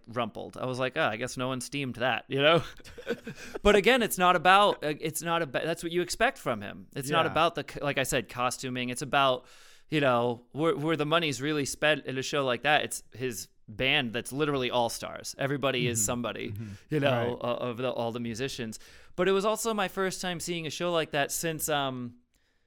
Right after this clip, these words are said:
Speaker 1: kind of knowing more about production.
Speaker 2: Oh, interesting. So what,
Speaker 1: So it
Speaker 2: what
Speaker 1: was
Speaker 2: kind of, uh, insights did you have or notice
Speaker 1: I just
Speaker 2: production-wise?
Speaker 1: noticed everything in a different way than I ever had before. Just kind of, like, knowing <laughs> what certain kind of lights are and noticing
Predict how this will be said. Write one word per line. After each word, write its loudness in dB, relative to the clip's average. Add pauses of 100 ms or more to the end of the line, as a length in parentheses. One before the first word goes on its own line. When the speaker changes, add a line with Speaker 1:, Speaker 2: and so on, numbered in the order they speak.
(140)
Speaker 1:
kind -2
of -6
knowing 0
more 4
about 2
production. -4 (240)
Speaker 2:
Oh, 2
interesting. -6
So -6
what, 0
Speaker 1:
So 0
it 4
Speaker 2:
what 0
Speaker 1:
was -6
Speaker 2:
kind 0
of, 0
uh, 0
insights -2
did -10
you -4
have -2
or -4
notice -6 (680)
Speaker 1:
I 4
just 0
Speaker 2:
production-wise? -8
Speaker 1:
noticed 2
everything 0
in -2
a 0
different -4
way 2
than 0
I 4
ever 2
had 4
before. -6
Just -10
kind -2
of, -4
like, -2
knowing -2
<laughs> -
what -6
certain 0
kind 4
of -2
lights 0
are 4
and -6
noticing -2